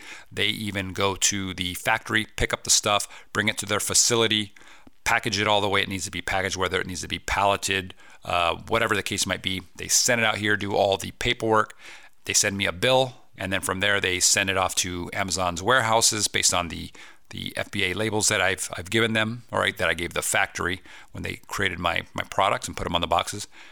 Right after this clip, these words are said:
And that's it. You know, it's done. I've actually used my freight forwarders for, for express air because I was doing so many boxes.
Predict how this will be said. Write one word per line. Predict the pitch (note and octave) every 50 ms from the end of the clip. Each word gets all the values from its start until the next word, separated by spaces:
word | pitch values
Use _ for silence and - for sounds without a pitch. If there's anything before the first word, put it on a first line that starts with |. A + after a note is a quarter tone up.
| - - - -
And | F#2 F#2+
that's | A#2+ B2 - -
it. | A#2+ D#3 D3+ - - - - - - - - - -
You | - F#2
know, | F#2+ G2+
it's | A2 - -
done. | - - G2+ B2+ C#3 A#2 F2+ E2 D#2 - - -
I've | F#2+ G2
actually | A2+ A#2+ A#2 - - A2+
used | G2 G2+ A2+ A#2+ A2+ - -
my | G2 G#2+ G#2+
freight | - - G#2 G#2 -
forwarders | - G2 G2 G2 G#2 G#2 -
for, | - G2 F#2 F2+ E2+ E2+ - - - - - - - - - - -
for | - - F#2+
express | F2+ - - - - - B2 C3+ C3 - - -
air | F#2 F2+ F2+
because | F2 F#2+ - F#2+ F2+
I | F#2
was | F2+ F2+ E2+ D#2+
doing | G2 F#2+ F2+ F2 E2+
so | - - - - - - - A2+ A2+ A2+ A2+
many | G#2 G#2+ G#2 G2 F#2+
boxes. | F2 F#2+ G2 G#2 - - F#2+ F2 E2+ - -